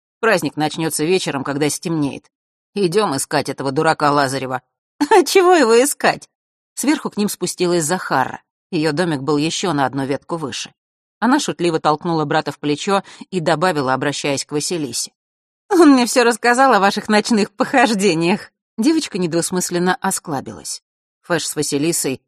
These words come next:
одновременно скривились. "Чем ерунду всякую болтать? Лучше полетели!" Недовольно зыркнув на сестру, скомандовал Фэш. Захара молниеносно вызвала крылья, черные,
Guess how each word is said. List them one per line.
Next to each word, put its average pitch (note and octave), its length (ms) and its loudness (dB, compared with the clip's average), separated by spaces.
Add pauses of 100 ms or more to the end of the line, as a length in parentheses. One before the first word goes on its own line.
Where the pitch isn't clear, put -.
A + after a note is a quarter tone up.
(160)
одновременно D3+ 720 2
скривились. C3+ 760 -4 (500)
"Чем C3+ 200 -8
ерунду C3+ 480 -6
всякую - 380 -12
болтать? B2 560 -8 (240)
Лучше F#3+ 300 0
полетели!" F3+ 760 0 (320)
Недовольно C#3+ 540 -2
зыркнув D3 380 -4
на C3 100 -8
сестру, F3+ 480 -6 (220)
скомандовал C3 640 -6
Фэш. - 440 -16 (540)
Захара A3+ 400 -2
молниеносно E3 720 -2
вызвала D3 380 -2
крылья, B2 500 -6 (280)
черные, D3 580 -4